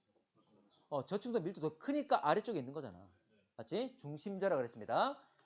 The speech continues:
자, 그러면 농도가 십오 퍼센트인 사 도C와 십오 도 C의 소금물 만들었다 돼 있습니다. 자, 그러면 소금물 중 하나 용기 A, 나머지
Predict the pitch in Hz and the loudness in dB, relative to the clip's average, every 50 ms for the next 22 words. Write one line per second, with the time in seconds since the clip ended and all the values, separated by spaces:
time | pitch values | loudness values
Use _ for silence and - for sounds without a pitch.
0 | - - _ _ _ - 226 254 269 269 269 262 247 220 180 151 143 165 214 208 | -20 -20 _ _ _ 4 6 6 8 8 10 10 10 10 8 6 4 2 2 4
1 | 240 220 208 - - 269 262 - - 151 190 196 - 240 196 208 170 143 156 190 | 4 4 4 4 0 -4 -6 -4 -2 -2 -2 2 2 2 2 2 0 0 0 0
2 | 190 135 - - 160 185 185 202 196 - 175 135 113 107 120 156 196 240 269 254 | 0 0 -4 -4 -2 0 0 0 0 0 0 0 2 4 6 6 6 6 4 2
3 | - - - 202 147 147 160 185 170 - - 190 185 190 170 156 175 175 175 180 | -4 -8 -10 -6 -6 -4 -2 -4 -4 -2 -2 -4 -4 -4 -6 -10 -8 0 2 2
4 | 143 - - - _ _ - 117 131 143 151 165 160 - - 196 175 147 117 - | 2 2 0 -8 _ _ -6 -4 -4 -2 0 -2 -2 0 0 0 0 0 -2 -4
5 | 107 95 - - - _ - - - - - - - - - - _ _ _ _ | -8 -16 -16 -16 -20 _ -20 -20 -20 -20 -20 -20 -20 -20 -20 -20 _ _ _ _
6 | _ _ _ _ _ _ - 220 233 247 240 240 233 233 233 233 214 - - _ | _ _ _ _ _ _ 2 4 4 6 6 8 8 10 8 8 6 0 -8 _
7 | _ _ _ - - 233 226 220 240 233 233 233 233 185 196 226 220 220 214 - | _ _ _ -6 -4 -2 -2 0 2 6 8 8 8 8 6 6 6 6 4 0
8 | - 214 220 226 233 233 226 220 214 208 220 - - - 208 202 208 180 156 135 | -4 -2 2 4 4 6 4 4 2 0 -2 -2 0 2 2 4 4 4 4 4
9 | 143 156 170 175 160 165 165 175 - - | 4 4 2 0 0 0 -2 -2 -6 -10